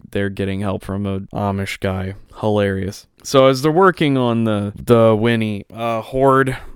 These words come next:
of zombies approaches, and the Amish dude,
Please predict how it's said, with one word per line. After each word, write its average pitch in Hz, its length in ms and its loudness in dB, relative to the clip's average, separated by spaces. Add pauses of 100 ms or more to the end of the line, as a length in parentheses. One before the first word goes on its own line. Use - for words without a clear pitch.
(120)
of 113 160 -12
zombies 107 460 -8
approaches, 127 880 0
and 101 320 -8
the 104 60 -4
Amish 117 440 0
dude, 110 600 0